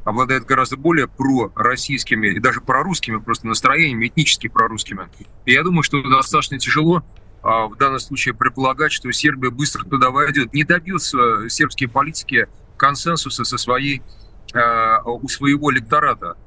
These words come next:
По поводу Косово, во-первых, потому что проблема только обостряется. Из-за того, то, что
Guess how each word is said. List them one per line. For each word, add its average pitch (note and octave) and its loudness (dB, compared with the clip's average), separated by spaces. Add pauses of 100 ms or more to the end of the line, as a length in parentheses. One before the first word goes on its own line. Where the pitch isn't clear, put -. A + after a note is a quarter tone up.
(280)
По F3+ -2
поводу E3+ 0
Косово, D3+ 0
во-первых, B2+ 0
потому B2 -2
что - -14
проблема B2+ 0
только A#2+ -2
обостряется. B2 0 (420)
Из-за C#3 4 (240)
того, D3+ -2
то, C#3 -4
что B2+ 0